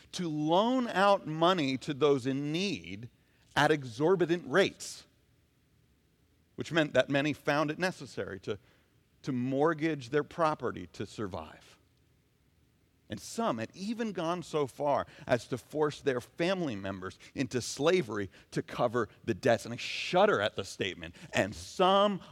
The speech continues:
of our daughters are already enslaved," which is to be expected in some sense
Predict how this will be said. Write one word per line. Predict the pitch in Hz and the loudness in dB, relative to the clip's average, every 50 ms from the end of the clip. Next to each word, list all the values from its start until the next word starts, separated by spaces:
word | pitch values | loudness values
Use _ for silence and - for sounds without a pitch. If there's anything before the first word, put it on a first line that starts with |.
| - - | -2 2
of | 117 113 113 110 - - | 4 4 4 2 0 0
our | 107 104 107 104 | 2 2 2 0
daughters | 90 92 - 156 151 151 170 185 180 185 185 180 185 - - - _ - | -2 -2 0 2 4 6 6 6 6 6 4 2 2 0 -2 -8 _ -2
are | 107 113 117 - | -2 -2 0 0
already | - 110 107 107 98 - 113 131 165 185 - 160 123 101 95 92 92 - _ _ _ _ - 156 | 0 0 2 0 -2 -4 0 4 6 8 8 8 6 2 -2 -6 -8 -10 _ _ _ _ -4 0
enslaved," | 156 143 127 104 104 104 95 92 - _ _ - - - - - - - 104 104 104 101 98 87 76 - _ - - - - - _ _ _ _ _ _ _ _ _ _ _ _ _ _ _ _ _ _ _ _ _ _ _ _ _ _ _ _ _ _ _ _ _ _ _ _ _ _ _ _ _ _ _ _ _ _ _ _ _ _ _ _ | 0 0 0 -2 -4 -8 -10 -12 -14 _ _ -18 -14 -14 -12 -12 -12 -10 -6 -4 -4 -4 -6 -8 -12 -18 _ -20 -20 -20 -20 -20 _ _ _ _ _ _ _ _ _ _ _ _ _ _ _ _ _ _ _ _ _ _ _ _ _ _ _ _ _ _ _ _ _ _ _ _ _ _ _ _ _ _ _ _ _ _ _ _ _ _ _ _
which | - 165 - - | -6 -6 -4 -4
is | 190 - - | -8 -8 -8
to | - 202 | -10 -6
be | 165 240 294 - | -2 -2 -2 -2
expected | - - - - - - - 392 349 - _ - - 80 - - _ _ _ _ _ _ _ _ _ _ _ _ _ _ _ - | -2 -6 -10 -16 -14 -8 -4 -4 -4 -4 _ -10 -10 -10 -10 -12 _ _ _ _ _ _ _ _ _ _ _ _ _ _ _ -6
in | 151 147 139 | -6 -6 -6
some | - - - - 220 247 240 214 | -6 -8 -6 -4 -2 -2 -2 -4
sense | - - - - 349 - - - - - - - - - | -6 -6 -4 -4 -4 -4 -4 -10 -20 -20 -20 -20 -20 -20